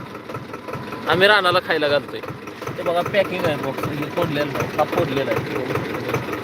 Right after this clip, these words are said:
हे पूर्ण पॅकिंग आहे, यांचे सोडायचं आहे. दुसऱ्या बॅलरमधलं औषध याच्यावर सांडलेलं आहे,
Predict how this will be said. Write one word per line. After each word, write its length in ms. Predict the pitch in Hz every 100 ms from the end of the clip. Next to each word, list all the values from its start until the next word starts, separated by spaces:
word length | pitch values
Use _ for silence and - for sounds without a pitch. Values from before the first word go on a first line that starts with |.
| - -
हे 100 | -
पूर्ण 280 | - 185 185
पॅकिंग 320 | 196 190 156
आहे, 100 | 147
यांचे 300 | 175 170 175
सोडायचं 420 | - 190 160 139
आहे. 80 | 143 - - 143 - - - -
दुसऱ्या 280 | 180 185 190
बॅलरमधलं 480 | 196 185 180 175
औषध 260 | 180 180 160
याच्यावर 260 | 165 160 151
सांडलेलं 440 | 170 156 135
आहे, 100 | 131